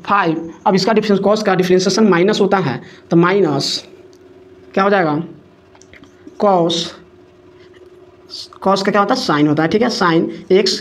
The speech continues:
Q, ठीक है, अब into हो जाएगा थ्री एक्स, ठीक है, square, three x square plus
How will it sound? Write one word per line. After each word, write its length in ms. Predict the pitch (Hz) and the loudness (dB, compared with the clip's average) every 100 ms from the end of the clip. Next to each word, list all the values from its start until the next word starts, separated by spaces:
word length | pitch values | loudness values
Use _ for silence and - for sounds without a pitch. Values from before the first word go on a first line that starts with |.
| - | -2
Q, 200 | 175 143 151 - | 2 2 0 -4
ठीक 140 | 208 208 | -2 0
है, 120 | 220 - - 190 | -4 -8 -6 0
अब 340 | 190 185 - - - | 0 0 -8 -14 -2
into 320 | 214 226 220 160 - - 190 | 2 4 6 4 2 -4 -2
हो 80 | 202 | 0
जाएगा 300 | 196 156 160 - - | 0 0 -4 -8 0
थ्री 320 | 196 196 220 156 | 2 2 2 0
एक्स, 300 | 135 - - - | 0 -4 -10 -4
ठीक 140 | 214 | -2
है, 120 | 269 247 - - - 185 | -2 -6 -14 -20 -6 -2
square, 520 | 175 180 156 131 131 - - | -2 0 0 0 -6 -10 -4
three 160 | 196 233 214 | 0 0 0
x 180 | 196 196 | -2 -2
square 400 | - 170 151 165 - - | 0 0 0 -2 -8 -2
plus 420 | 190 190 175 | 2 2 0